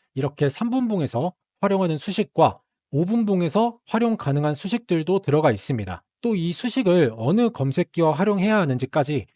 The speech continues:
이렇게 상세하게 적어놨기 때문에 분봉을 활용해서 단타를 하시는데 큰 도움이 되실 겁니다. 자, 그리고 또 마지막으로 여러분들 모바일 엠티에스로 주식 많이 하시잖아요.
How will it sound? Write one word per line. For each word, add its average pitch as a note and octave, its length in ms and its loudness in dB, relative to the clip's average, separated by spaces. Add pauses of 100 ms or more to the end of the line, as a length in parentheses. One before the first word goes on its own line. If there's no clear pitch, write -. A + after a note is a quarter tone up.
이렇게 G3 420 -2
상세하게 F#3+ 720 0 (220)
적어놨기 E3+ 560 0
때문에 D3 480 0 (180)
분봉을 F3+ 600 0
활용해서 A3+ 460 0
단타를 F3 560 0
하시는데 D#3+ 580 0 (180)
큰 A#3+ 220 -2
도움이 F3+ 320 2
되실 C3 220 0
겁니다. G2 420 -8 (200)
자, B2+ 240 -4
그리고 G3 260 -2
또 A3 120 0
마지막으로 F3 680 0 (300)
여러분들 G3 540 2
모바일 C3+ 540 4 (180)
엠티에스로 G#3 680 -2
주식 C#3 260 -6
많이 A#2 200 0
하시잖아요. C#3+ 600 -2